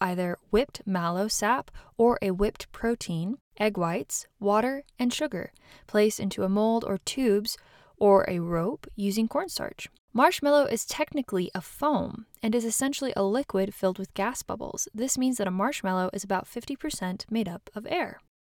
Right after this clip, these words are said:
When it comes to the chewy feel of a marshmallow, this is thanks in large part to three D triangle polymer chains from the gelatin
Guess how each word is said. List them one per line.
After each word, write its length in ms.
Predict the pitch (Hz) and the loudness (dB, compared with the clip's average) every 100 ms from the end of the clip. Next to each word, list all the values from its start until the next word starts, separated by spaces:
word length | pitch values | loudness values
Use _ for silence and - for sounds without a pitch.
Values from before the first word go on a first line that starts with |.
| _ _ _ 254 | _ _ _ 2
When 120 | 269 | 4
it 120 | 311 | 2
comes 380 | - 339 359 - | 0 0 0 -2
to 80 | 220 | 0
the 140 | 214 | 0
chewy 440 | - - 320 311 240 | 0 0 2 0 0
feel 360 | - 185 170 | 0 0 0
of 100 | 180 | -2
a 60 | 180 | -2
marshmallow, 720 | 170 165 - 165 165 175 226 - | 0 -2 -2 -2 -2 -2 -4 -4
this 200 | 233 269 | 0 0
is 140 | 359 - | 0 0
thanks 260 | 269 269 | 0 0
in 140 | 214 202 | 0 2
large 300 | 196 240 - | 0 0 -2
part 400 | 185 175 - - | 0 0 -2 -8
to 120 | - 202 | -4 -4
three 320 | - 262 294 | -2 -2 -2
D 240 | 302 320 - | -2 -4 -6
triangle 420 | - 220 220 208 | -4 0 2 0
polymer 540 | - - 262 254 175 160 | 2 2 6 4 2 -2
chains 480 | 180 170 165 180 - | -4 -4 -4 -6 -8
from 140 | - 185 | -4 -2
the 80 | |
gelatin 640 | 180 233 240 - 170 170 | -2 -2 -2 -4 -6 -6